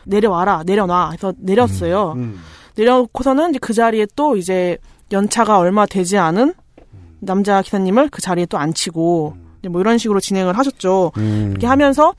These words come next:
Speaker 1: 그분, 그, 그 관리자가 "너 노동조합 가입원서도 너 몇 장씩 받아와." 이제 이런 식으로 그
Speaker 2: 음.
Speaker 1: 채팅방에서 또 진행을 하신 거예요.
Speaker 2: 음? 가입 원서를 받아와라라는 건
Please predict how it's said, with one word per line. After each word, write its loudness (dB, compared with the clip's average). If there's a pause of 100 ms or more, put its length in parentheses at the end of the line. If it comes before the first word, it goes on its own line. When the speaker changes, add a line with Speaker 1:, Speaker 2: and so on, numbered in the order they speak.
(760)
Speaker 1:
그분, -2
그, 0 (160)
그 -2
관리자가 0 (600)
"너 -2
노동조합 2
가입원서도 0 (300)
너 2
몇 0
장씩 0
받아와." 0
이제 -4
이런 4
식으로 0
그 -10
Speaker 2:
음. -6
Speaker 1:
채팅방에서 0
또 -12
진행을 0
하신 -2
거예요. 0
Speaker 2:
음? 0 (1120)
가입 -2
원서를 2
받아와라라는 2
건 2